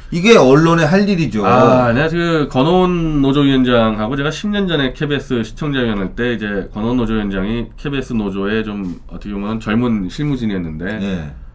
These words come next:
Speaker 2: 그때 뭐 가끔가다 소주 하면서 고용방송이 가야 될 길 참 많은 얘기를 했는데
Speaker 1: 예.
Speaker 2: 제가 어제 그래서 권오은 노조위원장한테 공개 편지를 좀 썼습니다.
Speaker 1: 아.
Speaker 2: 자, 한 전문적 지식인이
Speaker 1: 음.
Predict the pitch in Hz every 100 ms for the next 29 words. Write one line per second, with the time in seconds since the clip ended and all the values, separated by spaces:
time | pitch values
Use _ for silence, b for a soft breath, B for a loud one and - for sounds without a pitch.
0 | - - 113 156 147 123 120 117 110 -
1 | 127 123 117 127 127 120 113 104 117 123
2 | 120 - - 104 120 127 117 113 110 117
3 | 113 98 104 104 98 117 117 117 135 90
4 | 107 117 87 92 139 90 98 95 85 78
5 | 71 b b - 113 135 113 131 120 113
6 | 127 - 104 123 127 113 113 104 104 98
7 | 87 107 110 92 110 - 156 165 127 92
8 | 80 78 98 117 85 78 78 78 73 65
9 | 64 b b b b - 95 - 185 202
10 | 202 202 b b b - - 123 190 202
11 | 196 190 190 - - - - - 139 139
12 | 117 123 107 69 82 90 80 71